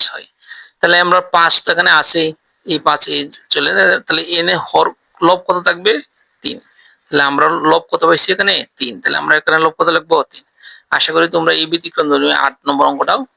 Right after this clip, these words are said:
বুঝতে পারছো। চলো এখন আমরা নয় নং অঙ্কের সমাধান করব। নয় নং অঙ্কটা হচ্ছে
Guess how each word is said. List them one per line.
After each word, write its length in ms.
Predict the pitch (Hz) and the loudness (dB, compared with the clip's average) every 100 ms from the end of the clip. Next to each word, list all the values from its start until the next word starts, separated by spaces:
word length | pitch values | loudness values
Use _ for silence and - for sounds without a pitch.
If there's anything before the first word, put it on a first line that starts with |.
| _ | _
বুঝতে 260 | 208 - 120 | -4 -4 -4
পারছো। 260 | - - - - _ - - - | -4 -4 -4 -14 _ -20 -20 -12
চলো 200 | - 180 | -2 0
এখন 260 | 170 156 165 | 2 2 0
আমরা 400 | 165 165 143 151 - _ _ _ _ _ _ _ _ _ _ - - - _ _ - | 2 2 2 0 -6 _ _ _ _ _ _ _ _ _ _ -20 -20 -20 _ _ 0
নয় 300 | 156 170 202 | 4 4 4
নং 200 | 185 147 | 2 2
অঙ্কের 180 | 139 123 | 0 0
সমাধান 340 | 139 127 113 | 0 0 -2
করব। 220 | - - _ - _ _ _ _ _ _ _ _ _ _ _ _ _ - - - _ _ _ 180 | -6 -20 _ -20 _ _ _ _ _ _ _ _ _ _ _ _ _ -20 -20 -20 _ _ _ -2
নয় 220 | 165 165 | 0 2
নং 180 | 160 170 | 2 0
অঙ্কটা 280 | 185 180 185 | -2 0 0
হচ্ছে 360 | 185 - - | 0 -2 -4